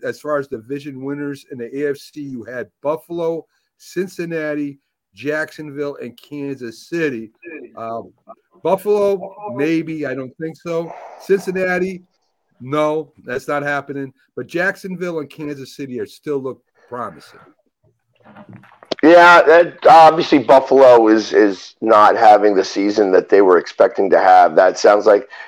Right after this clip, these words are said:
Speaker 2: sounds like that window's about closing. Um, Cincinnati, Cincinnati, Joe Burrows has been really injured all season long. You know,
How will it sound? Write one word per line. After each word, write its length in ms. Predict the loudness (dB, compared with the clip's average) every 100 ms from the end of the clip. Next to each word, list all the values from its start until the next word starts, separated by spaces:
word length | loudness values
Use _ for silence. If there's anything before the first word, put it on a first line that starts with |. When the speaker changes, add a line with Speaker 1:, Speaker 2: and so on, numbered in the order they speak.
| -2
Speaker 2:
sounds 180 | 2
like 120 | 2 4
that 180 | 4
window's 380 | 4 2 2 0
about 300 | 2 4 2
closing. 540 | 2 2 2 2 0 -2 _ _ -20 -20 -4 4
Um, 420 | 6 6 4 0 -12 -18 -8
Cincinnati, 840 | 2 2 2 2 6 6 6 4
Cincinnati, 600 | -2 -8 -2 6 6 6
Joe 200 | 4 2
Burrows 380 | 6 6 6 4
has 160 | -2
been 200 | 0 0
really 260 | 4 4 4
injured 320 | 2 2 4
all 120 | 4
season 360 | 4 -2 0 2
long. 360 | 4 4 2 -2 -12 _ _ _ 0
You 80 | 4
know, 260 | 4 4